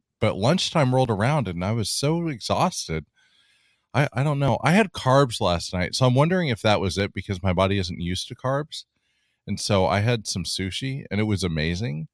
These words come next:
And, but, like, the next day, it's like, I don't know. It's weird. It's almost like, some days I feel like when I eat carbs,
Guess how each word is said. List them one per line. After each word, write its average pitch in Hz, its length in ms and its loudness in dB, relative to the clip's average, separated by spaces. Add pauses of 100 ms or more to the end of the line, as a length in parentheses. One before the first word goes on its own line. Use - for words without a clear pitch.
(460)
And, 90 420 2
but, 98 180 0
like, 92 220 -2 (120)
the 107 100 2
next 117 320 0
day, 113 260 2
it's 80 240 -4
like, 80 300 -2 (480)
I 104 80 0
don't 110 180 0
know. 80 240 -2 (160)
It's - 220 -8
weird. 92 260 0
It's 98 140 0
almost 208 280 2
like, 110 220 0 (260)
some 202 200 2
days 262 180 4
I 156 60 2
feel 139 160 0
like 131 160 4
when 123 100 2
I 107 60 2
eat 113 160 -2
carbs, 101 420 -2